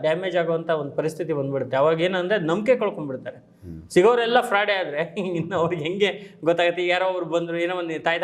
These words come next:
Speaker 1: ಕೊಟ್ಬಿಟ್ಟು "ನಿನ್ಗೆ ಸರಿ ಹೋಗುತ್ತೋಗಪ್ಪ", ಇಲ್ಲ ಆಗಿರೋದು ಇಂಥ ದೊಡ್ಡ ಕ್ರಿಯೆ, ಇದಕ್ಕೊಂದು ತಾಯ್ತ ಕೊಟ್ಬಿಟ್ರೆ ಹೆಂಗ್ ಕ್ಲಿಯರ್ ಆಗುತ್ತೆ?
Speaker 2: ಹೌದು.
Speaker 1: ಆಗಲ್ಲ.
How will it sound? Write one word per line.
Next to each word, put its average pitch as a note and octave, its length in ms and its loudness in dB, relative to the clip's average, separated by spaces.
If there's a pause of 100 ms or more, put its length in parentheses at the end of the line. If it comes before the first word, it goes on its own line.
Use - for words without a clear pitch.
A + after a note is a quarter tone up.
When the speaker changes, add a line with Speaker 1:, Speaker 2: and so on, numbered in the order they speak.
Speaker 1:
ಕೊಟ್ಬಿಟ್ಟು D3 360 -6
"ನಿನ್ಗೆ D#3 260 -10
ಸರಿ E3 180 2
ಹೋಗುತ್ತೋಗಪ್ಪ", D#3 600 -2 (280)
ಇಲ್ಲ C#3 160 0
ಆಗಿರೋದು F#3+ 360 4
ಇಂಥ F3 160 -2 (120)
ದೊಡ್ಡ F3 160 2
ಕ್ರಿಯೆ, E3 500 0
ಇದಕ್ಕೊಂದು F#3 380 0
ತಾಯ್ತ G3 200 0 (100)
ಕೊಟ್ಬಿಟ್ರೆ F3+ 400 -6
ಹೆಂಗ್ E3+ 220 -8
ಕ್ಲಿಯರ್ D3+ 260 -2
ಆಗುತ್ತೆ? B2+ 580 -8
Speaker 2:
ಹೌದು. E2+ 360 -14 (220)
Speaker 1:
ಆಗಲ್ಲ. C3+ 340 2